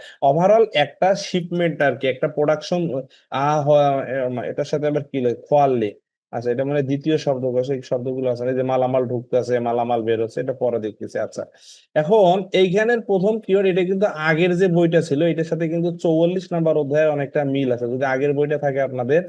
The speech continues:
আপনারা দেখবেন যে হুবহু চৌয়াল্লিশ নাম্বার অধ্যায়ের সাথে মিল আছে, এই যে এই অধ্যায়টা। তাহলে তরফদা, আমরা এই তরফদার সাথে কিন্তু একটা শব্দ হিট করতে পারি, এর আগেও আমরা বিশ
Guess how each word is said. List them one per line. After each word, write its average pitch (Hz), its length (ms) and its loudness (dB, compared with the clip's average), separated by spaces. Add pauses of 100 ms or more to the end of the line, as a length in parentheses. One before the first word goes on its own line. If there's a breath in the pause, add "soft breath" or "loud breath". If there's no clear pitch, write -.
(300 loud breath)
আপনারা 139 360 0
দেখবেন 139 240 -2
যে 170 80 2
হুবহু 156 680 2
চৌয়াল্লিশ 147 520 -2
নাম্বার 143 240 -2
অধ্যায়ের 131 240 -2
সাথে 139 240 -4
মিল 127 260 0
আছে, 117 220 -4
এই 117 100 -4
যে 117 120 -4
এই 135 280 0
অধ্যায়টা। 107 420 0 (320 soft breath)
তাহলে 185 220 2 (140)
তরফদা, 202 520 4
আমরা 156 180 2
এই 180 80 0
তরফদার 180 440 0
সাথে 190 240 -4
কিন্তু 190 220 -4
একটা 180 180 -4
শব্দ 170 300 -2
হিট 165 280 4
করতে 170 280 0
পারি, 151 240 4
এর 165 80 6
আগেও 151 260 4
আমরা 160 200 2
বিশ 147 240 -2